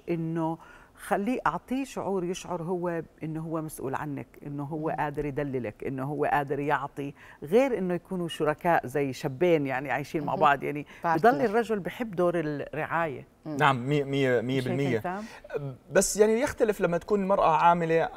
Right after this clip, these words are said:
Speaker 3: لما تكون مش عاملة، يعني لما تكون المرأة مش عاملة بتلاقي سبحان الله ال-، الأمور لحالها ماشية، الأدوار لحالها ماشية، ما هي
Speaker 2: مم.
Speaker 3: مش عاملة،
Speaker 2: تحسن.
Speaker 3: بتقدر تطبخ مثلا، بس
Speaker 1: آه،
Speaker 3: لما
Speaker 1: بصير،
Speaker 3: تكون
Speaker 1: آه.
Speaker 3: المرأة عاملة بت-،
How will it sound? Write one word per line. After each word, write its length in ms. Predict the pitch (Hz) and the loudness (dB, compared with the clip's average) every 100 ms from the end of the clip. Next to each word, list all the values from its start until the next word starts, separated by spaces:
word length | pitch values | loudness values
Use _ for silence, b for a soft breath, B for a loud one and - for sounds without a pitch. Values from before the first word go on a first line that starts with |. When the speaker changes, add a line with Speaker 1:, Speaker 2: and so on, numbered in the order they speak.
| 120 | -2
Speaker 3:
لما 240 | 147 151 | 0 0
تكون 220 | 151 165 | 0 -2
مش 200 | 156 135 | -2 -4
عاملة، 260 | 123 123 107 | -2 -2 -2
يعني 120 | 98 | -4
لما 80 | 113 | -4
تكون 160 | - | -4
المرأة 200 | 180 180 | 0 0
مش 160 | 170 - | 0 0
عاملة 300 | 151 147 127 | 0 0 -2
بتلاقي 260 | - 165 151 | -2 0 0
سبحان 360 | 147 - 151 | -2 -6 -4
الله 220 | 143 135 | 2 4
ال-، 380 | 120 - 117 110 | 2 0 -4 -6
الأمور 680 | - 117 107 151 156 151 147 B B | -8 -10 -6 -2 2 2 0 B B
لحالها 320 | 113 - 147 135 | -6 2 4 4
ماشية، 300 | 127 113 107 | -2 -6 -6
الأدوار 320 | 123 143 139 | 2 4 4
لحالها 320 | 113 131 120 | 0 -6 -8
ماشية، 280 | 107 98 - | -10 -10 -6
ما 60 | |
هي 60 | 160 | -6
Speaker 2:
مم. 60 | 180 | -6
Speaker 3:
مش 160 | 170 | -8
عاملة، 300 | 160 147 117 | -6 -4 -4
Speaker 2:
تحسن. 80 | 113 139 B B | -6 -10 B B
Speaker 3:
بتقدر 340 | 151 - 151 | -6 -2 0
تطبخ 460 | 156 160 - 113 - - | 0 -2 -6 -10 -10 -14
مثلا، 280 | 117 - 107 | -14 -10 0
بس 80 | |
Speaker 1:
آه، 60 | 175 | 2
Speaker 3:
لما 80 | 170 | 2
Speaker 1:
بصير، 220 | 175 170 | 0 0
Speaker 3:
تكون 80 | 170 | 0
Speaker 1:
آه. 120 | 160 | 0
Speaker 3:
المرأة 360 | 151 151 - 123 | 0 0 0 0
عاملة 420 | 123 135 120 117 | 0 0 2 0
بت-، 360 | 113 - 127 | 0 -12 -16